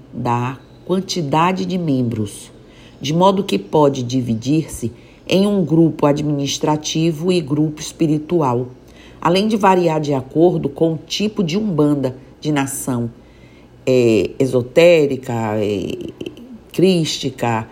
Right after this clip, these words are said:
é, traçada, enfim, qualquer uma delas, né, vertentes. Os templos de Umbanda não possuem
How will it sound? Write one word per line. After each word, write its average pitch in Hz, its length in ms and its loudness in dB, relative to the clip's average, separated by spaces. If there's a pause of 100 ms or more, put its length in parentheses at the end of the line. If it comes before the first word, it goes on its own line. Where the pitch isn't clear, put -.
(340)
é, 117 540 4 (160)
traçada, 127 1080 0 (160)
enfim, 147 500 -2 (540)
qualquer 151 380 2
uma 147 180 0
delas, 123 600 0
né, 147 220 -2
vertentes. 117 720 -6 (580)
Os - 140 -2
templos 208 420 2
de 156 140 0
Umbanda 139 500 2
não 151 180 -2
possuem 147 800 -2